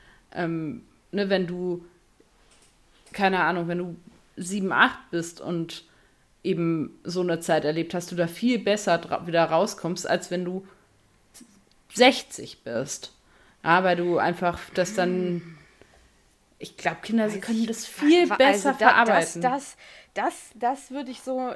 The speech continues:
Speaker 2: also ich, ich begebe
Speaker 1: Da.
Speaker 2: mich da auf sehr dünnes Eis, weil ich da nichts drüber weiß und ich bin überhaupt, also ich hab, wie gesagt, Kulturwissenschaften studiert. Aber, also was ich mir so angelesen habe in den letzten,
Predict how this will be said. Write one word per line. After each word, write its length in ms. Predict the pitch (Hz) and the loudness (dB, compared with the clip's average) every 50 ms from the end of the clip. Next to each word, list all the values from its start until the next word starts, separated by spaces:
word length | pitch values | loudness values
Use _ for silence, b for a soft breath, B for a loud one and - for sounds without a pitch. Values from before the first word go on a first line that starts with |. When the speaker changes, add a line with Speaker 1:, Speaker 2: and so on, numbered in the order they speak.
| - | -4
Speaker 2:
also 300 | - - 202 202 208 185 180 B B B B B B _ - | -2 -2 -2 0 -2 -4 -4 B B B B B B _ -8
ich, 240 | 180 175 - - - | -8 -8 -8 -12 -14
ich 160 | - - - | -16 -14 -10
begebe 300 | - 226 - 240 262 240 | -8 -6 -4 -2 -2 -2
Speaker 1:
Da. 20 | 226 | -2
Speaker 2:
mich 160 | 220 214 - | -4 -4 -2
da 140 | 214 185 180 | -2 -2 -2
auf 80 | 180 | -2
sehr 160 | 175 208 214 208 | -4 -4 -4 -4
dünnes 260 | 202 214 208 202 196 | -4 -6 -6 -4 -4
Eis, 240 | 139 185 190 185 - | -4 -4 -4 -4 -6
weil 120 | 185 180 | -6 -6
ich 80 | 180 - | -6 -6
da 120 | - 185 | -6 -6
nichts 360 | 190 220 269 269 - - - | -4 -4 -6 -8 -10 -14 -16
drüber 320 | - - 254 226 233 220 190 | -12 -8 -4 -2 -2 0 0
weiß 300 | 180 165 156 156 156 - | 0 -2 -2 -2 -6 -8
und 160 | 156 170 - | -10 -10 -10
ich 120 | - 170 - | -12 -12 -10
bin 300 | - 214 214 208 208 180 | -8 -8 -6 -6 -6 -6
überhaupt, 380 | 160 185 196 190 202 214 214 _ _ _ _ - | -6 -6 -4 -4 -4 -6 -6 _ _ _ _ -8
also 180 | - 175 170 180 | -8 -6 -6 -8
ich 100 | 175 175 | -6 -6
hab, 140 | - - - _ _ _ _ _ - | -6 -6 -8 _ _ _ _ _ -14
wie 180 | 196 220 226 | -12 -10 -8
gesagt, 460 | 220 214 196 185 156 156 - - _ | -8 -4 0 0 0 0 -2 -6 _
Kulturwissenschaften 840 | - 226 214 214 208 - 240 233 190 170 175 165 - 165 151 - 156 143 | -8 -6 -6 -6 -6 -6 -6 -6 -6 -8 -10 -12 -10 -12 -12 -12 -14 -20
studiert. 320 | - - 135 - - - B B B B B B B B B B _ _ | -18 -18 -16 -14 -16 -16 B B B B B B B B B B _ _
Aber, 400 | - 180 175 180 175 170 165 - - _ _ _ _ _ | 0 2 4 4 4 2 0 -2 -6 _ _ _ _ _
also 240 | - 185 185 190 185 | -4 -4 -4 -4 -6
was 160 | 185 - - | -6 -8 -8
ich 160 | - - - | -10 -8 -6
mir 140 | 277 240 214 | -6 -6 -4
so 80 | 185 170 | -6 -6
angelesen 640 | 175 233 311 302 254 196 190 185 180 175 185 180 | -4 -4 -2 -4 -4 -4 -4 -6 -6 -6 -8 -8
habe 280 | 170 175 170 170 160 160 | -6 -4 -4 -4 -4 -6
in 140 | 156 170 165 | -8 -8 -8
den 180 | 170 165 165 | -8 -8 -8
letzten, 640 | 156 160 160 - - - - 170 160 156 156 156 156 | -8 -10 -12 -14 -18 -16 -12 -10 -10 -8 -8 -10 -12